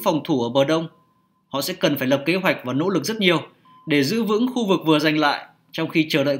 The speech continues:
quân đội và khí tài được đưa tới đủ cho các hoạt động tấn công đơn vị Nga đóng gần sông. Nga đang tận dụng lực lượng đánh thuê Wagner giàu kinh nghiệm để thúc đẩy đà tiến công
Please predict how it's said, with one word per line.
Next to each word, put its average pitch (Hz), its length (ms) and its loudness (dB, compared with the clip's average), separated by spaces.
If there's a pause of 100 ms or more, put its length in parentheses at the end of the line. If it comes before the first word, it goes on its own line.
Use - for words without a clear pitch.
quân 180 160 2
đội 151 220 0 (240)
và 127 120 -8
khí 190 260 -6
tài 170 160 2
được 147 180 -4
đưa 196 260 2 (220)
tới 147 160 0
đủ 170 420 2 (160)
cho 160 100 -6
các 185 140 -4
hoạt 147 120 0
động 139 220 -4
tấn 185 180 -2
công 170 260 0 (120)
đơn 156 160 -2
vị 139 120 -4
Nga 147 520 0
đóng 131 180 -2
gần 127 160 -2
sông. 131 260 -2 (1200)
Nga 180 140 2
đang 208 180 2
tận 165 160 0
dụng 165 200 0
lực 165 100 0
lượng 170 220 -2
đánh 165 220 2
thuê 202 260 2 (120)
Wagner 180 500 2 (120)
giàu 156 280 4
kinh 208 180 -2
nghiệm 190 260 2
để 135 220 -4
thúc 233 160 -4
đẩy 156 160 0
đà 151 160 2
tiến 175 380 0
công 208 240 -2